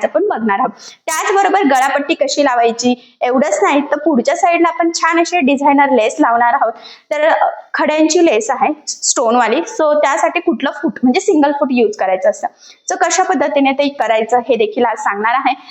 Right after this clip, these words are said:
एवढंच नाही, तर सगळ्यात इम्पॉर्टंट म्हणजे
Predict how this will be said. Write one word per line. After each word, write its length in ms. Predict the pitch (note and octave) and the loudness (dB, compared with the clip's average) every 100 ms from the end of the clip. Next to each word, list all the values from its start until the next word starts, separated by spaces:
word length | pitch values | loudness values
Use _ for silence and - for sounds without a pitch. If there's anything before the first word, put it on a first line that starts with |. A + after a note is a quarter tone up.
| - - | -16 -2
एवढंच 380 | C#4 D#4 F4+ - | 0 2 2 2
नाही, 220 | G4+ G4+ | 4 4
तर 120 | G4+ | 2
सगळ्यात 360 | G4+ D#4 B3 B3 | 0 0 0 0
इम्पॉर्टंट 640 | B3+ B3 C4+ D4+ G4 G4+ | 2 2 0 -2 0 4
म्हणजे 560 | F#4+ D4+ - C#5 - | 4 4 2 -2 -10